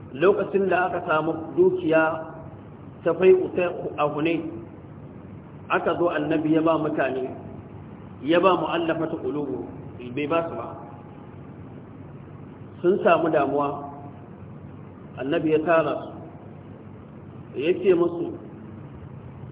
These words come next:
"Ban same ku ɓatattu ba, Allah ya shiryar da ku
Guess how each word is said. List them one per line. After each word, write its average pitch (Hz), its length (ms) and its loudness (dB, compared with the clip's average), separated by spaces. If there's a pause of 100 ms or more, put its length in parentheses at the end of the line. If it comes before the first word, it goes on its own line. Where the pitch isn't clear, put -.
(540)
"Ban 160 240 4
same 165 320 6
ku 190 80 0
ɓatattu 165 640 0
ba, 175 400 0 (960)
Allah 165 320 6
ya 151 40 -2 (100)
shiryar 160 260 6
da 147 80 4
ku 151 160 -2